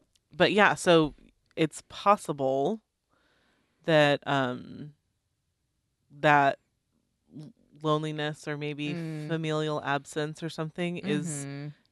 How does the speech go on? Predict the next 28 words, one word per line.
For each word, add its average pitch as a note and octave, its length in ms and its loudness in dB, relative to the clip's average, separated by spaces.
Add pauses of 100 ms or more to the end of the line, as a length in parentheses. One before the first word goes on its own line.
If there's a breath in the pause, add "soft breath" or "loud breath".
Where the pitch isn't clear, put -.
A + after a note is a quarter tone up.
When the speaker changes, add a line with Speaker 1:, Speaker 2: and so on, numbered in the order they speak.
Speaker 1:
newer F3 600 2 (180)
Speaker 2:
Mm-hmm. E3 260 -6
Speaker 1:
for D3 240 4
some C#3+ 280 -2
people. C#3 600 -6 (160)
Some D3+ 160 -4
Speaker 2:
Right. C3+ 160 2
Speaker 1:
people D3+ 200 -2
who C#3+ 420 -2 (1800)
know G#3 420 10
that F#3+ 220 8
when G3 160 6
they, F#3+ 200 4 (200)
<sighs> - 360 -2
you A3 140 6
know, E3 360 6
it, - 180 -2
there's F#3 240 4
just G3 160 -4
a F#3 80 4
different, D#3+ 420 -2
because F#3 280 -2
of F#3 100 -8
covid, F#3 520 2
<laughs> F#3 60 0
there's, G3+ 220 8
like, F#3 240 4
more D#3+ 720 2